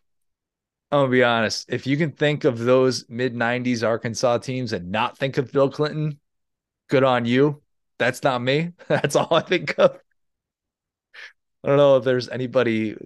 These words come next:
quite as synonymous, uh, <laughs> with, with Arkansas basketball as Bill Clinton was at that time. But yeah, I mean, it is kinda crazy to think about this. Like, Arkansas can, if it even reaches the Elite Eight for the third consecutive year, so it wins one more game,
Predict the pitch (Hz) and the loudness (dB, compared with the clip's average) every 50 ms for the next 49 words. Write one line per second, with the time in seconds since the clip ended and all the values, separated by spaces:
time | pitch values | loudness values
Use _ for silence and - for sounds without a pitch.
0 | - _ - - - 131 117 117 110 110 113 110 - - - - - - - 120 | -20 _ -12 -2 0 2 2 2 2 0 0 -2 -4 -8 -8 -8 -8 -4 -4 -2
1 | 110 107 107 110 113 117 120 127 127 - - - - - - - - - - 104 | -2 0 0 0 0 -2 -2 -4 -4 -4 -6 -6 -8 -10 -16 -20 -14 -8 -4 -2
2 | 101 101 98 95 92 92 92 98 98 - - 113 107 92 - 143 - - - 110 | -2 0 0 -2 -2 -4 -4 -6 -10 -14 -14 -16 -14 -10 -10 -10 -10 -10 -8 -8
3 | 107 101 - - 117 110 - 113 117 120 - 117 - 131 117 98 104 104 120 - | -8 -8 -6 -6 -4 -2 -2 -2 -2 -4 -6 -4 -2 -2 0 0 -2 -2 -4 -4
4 | - - 131 120 117 107 101 95 107 120 - - 127 117 - 127 127 131 131 127 | -4 -2 -2 0 0 -2 -2 -2 -4 -4 -4 -4 -10 -10 -6 -4 -4 -2 -2 -2
5 | - 117 123 123 127 127 123 - 156 156 170 _ - - - - - _ _ _ | -4 -6 -4 -4 -4 -4 -4 -4 -6 -6 -6 _ -20 -20 -20 -20 -20 _ _ _
6 | _ _ - 131 123 120 113 110 104 - - - 123 131 135 127 117 107 82 139 | _ _ 0 2 4 4 4 4 2 0 -4 -6 0 2 4 4 2 2 -2 -2
7 | 147 147 139 147 156 208 208 - - 180 139 - - 135 135 120 123 117 107 113 | -2 0 0 2 2 2 0 0 -2 -2 -2 0 0 -2 -2 0 -2 -4 -6 -6
8 | 110 107 107 104 95 - 95 98 90 - - _ _ _ _ _ _ _ _ - | -6 -4 -4 -4 -4 -2 -4 -4 -4 -4 -8 _ _ _ _ _ _ _ _ -6
9 | - 107 101 _ - - 120 120 131 127 107 131 123 113 107 101 - - - 120 | -4 -4 -4 _ -4 -4 -2 -2 -2 -2 0 2 2 2 2 0 -2 -6 -8 -6
10 | 107 104 104 101 101 95 - _ _ _ - 127 117 143 131 117 _ _ _ _ | -4 -4 -4 -4 -6 -6 -8 _ _ _ -4 -4 -2 -2 -2 -4 _ _ _ _
11 | _ _ - 160 180 190 190 147 113 101 117 131 139 139 - 147 127 107 113 120 | _ _ -6 -2 0 0 2 0 0 0 0 0 0 0 0 -2 -2 -2 -2 -2
12 | 123 123 110 117 113 98 90 85 95 101 110 - _ _ _ _ _ _ _ _ | -2 0 0 -2 -2 -2 -4 -4 -4 -6 -8 -10 _ _ _ _ _ _ _ _
13 | _ _ _ _ - 120 113 110 104 104 98 - - 110 101 107 110 107 - 120 | _ _ _ _ -2 0 0 0 0 -2 -8 -6 -2 0 0 0 0 -2 -4 -8
14 | 101 - 107 104 101 92 98 101 110 - 110 98 82 76 90 98 101 95 92 87 | -4 -4 -4 -6 -4 -4 -2 -4 -2 -2 -4 -6 -8 -8 -12 -12 -12 -12 -14 -12
15 | 85 101 107 107 110 107 107 101 98 95 98 104 113 113 | -6 -4 -4 -2 0 -2 -2 -2 -2 -4 -6 -6 -8 -10